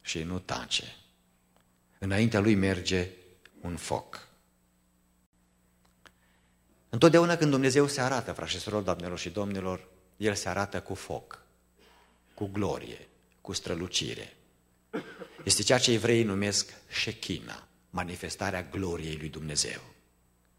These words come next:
Eu cred, este convingerea mea, dumneavoastră puteți să credeți altceva, dar eu vă spun ce cred eu. Eu cred că steaua aceasta despre care vorbește Sfânta Scriptură n-a fost altceva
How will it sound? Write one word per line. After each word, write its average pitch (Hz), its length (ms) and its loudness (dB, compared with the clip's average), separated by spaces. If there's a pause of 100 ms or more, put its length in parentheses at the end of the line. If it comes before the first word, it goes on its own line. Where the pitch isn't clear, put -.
(600)
Eu 107 200 2
cred, - 460 -4 (160)
este 90 200 -8
convingerea 92 600 -2
mea, 95 140 -6
dumneavoastră 95 300 -8
puteți 92 240 -8
să 95 100 -6
credeți 90 300 -6
altceva, 64 380 -8
dar 90 100 -12 (760)
eu 92 120 0
vă 87 60 0
spun 95 180 0
ce 90 140 0
cred 95 220 -2
eu. 58 240 -4 (720)
Eu 120 220 4
cred 69 300 -2 (1120)
că 95 100 -4
steaua 156 420 4
aceasta 120 400 -2
despre 82 260 -10
care 90 180 -4
vorbește 90 540 -4
Sfânta 98 360 -4
Scriptură 104 600 -6 (540)
n-a 117 180 -2
fost 113 300 -4
altceva 80 720 -2